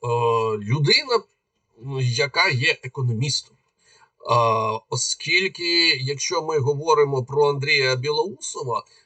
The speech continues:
то це, в принципі, е, скажімо так, непоганий економіст, але не військовий. Тому передбачити, що буде відбуватися найближчим часом, важко. Коли стає, е,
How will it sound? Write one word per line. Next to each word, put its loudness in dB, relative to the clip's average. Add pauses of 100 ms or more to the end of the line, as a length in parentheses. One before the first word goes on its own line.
то 2
це, 0
в -16
принципі, 0
е, -2
скажімо -4
так, -2
непоганий 0
економіст, -8 (1000)
але 4
не 4
військовий. 0 (220)
Тому 4
передбачити, 0
що -6
буде -8
відбуватися -2
найближчим -4
часом, -4
важко. 0
Коли 4
стає, -2
е, -6